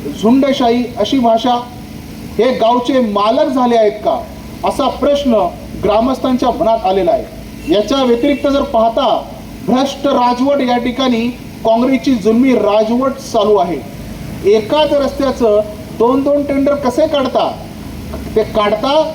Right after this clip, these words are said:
कारण की आपल्याला भ्रष्टाचार हा त्यामागे शुद्ध हेतू असतो. काम करायचं, सरकारी योजनेचं कुठलंही काम करायचं, अतिशय निकृष्ट दर्जाचं काम करायचं,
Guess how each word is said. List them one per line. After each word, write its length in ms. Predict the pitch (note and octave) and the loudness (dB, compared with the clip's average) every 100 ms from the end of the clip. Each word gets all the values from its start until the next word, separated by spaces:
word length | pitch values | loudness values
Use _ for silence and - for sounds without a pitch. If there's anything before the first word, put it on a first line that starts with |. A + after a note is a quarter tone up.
| - | -4
कारण 160 | G#3 G#3+ | -2 0
की 100 | A#3 | 2
आपल्याला 540 | A#3 A#3+ A3 A#3 A#3+ | 2 0 0 0 2
भ्रष्टाचार 640 | A3 - F#3+ - A#3+ A#3 A3 | 0 -2 -4 0 0 2 0
हा 180 | G3 G#3+ | 2 0
त्यामागे 340 | G#3+ G#3+ A3 | 2 2 0
शुद्ध 480 | - - C4+ B3+ F#3 | 0 -4 -2 -2 -2
हेतू 400 | E3+ F3 F3 E3 | 0 0 0 0
असतो. 260 | D3 - C3 G#2+ - - - - - - - | -2 -4 -6 -8 -12 -12 -10 -10 -10 -8 -2
काम 300 | A#3 C4 D4 | 2 2 0
करायचं, 640 | - B3 C4+ C#4+ C#4 G3 - - - - | -2 0 2 2 2 0 0 -6 -14 -4
सरकारी 360 | A3+ A3 C4 C4+ | -2 0 2 2
योजनेचं 380 | B3+ B3+ C#4 C#4+ | 2 2 2 0
कुठलंही 380 | B3 B3 C#4+ | 0 0 0
काम 220 | C#4+ C4+ C4 | 0 0 0
करायचं, 480 | B3 A#3 A3 A3 A#3 - - | 0 0 2 2 2 -4 -8
अतिशय 520 | - G#3 C4+ - C4+ G3+ | -4 0 2 2 2 2
निकृष्ट 680 | E3+ G#3 - C#4+ D4 - | 0 -4 -2 0 2 2
दर्जाचं 580 | B3 F#3 G3+ G#3 A#3+ A#3+ | 0 0 0 0 0 0
काम 260 | A#3 G3 G#3+ | -2 -2 -2
करायचं, 500 | G#3+ G#3 G#3 G#3+ F#3 | 2 2 2 2 0